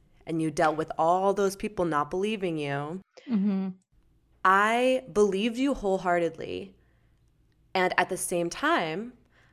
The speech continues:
Speaker 1: I couldn't help but have these old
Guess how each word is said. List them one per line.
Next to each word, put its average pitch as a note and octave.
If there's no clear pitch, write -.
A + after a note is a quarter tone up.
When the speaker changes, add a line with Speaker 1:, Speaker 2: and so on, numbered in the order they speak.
Speaker 1:
I F3+
couldn't G3+
help G3+
but E3+
have E3
these E3+
old G3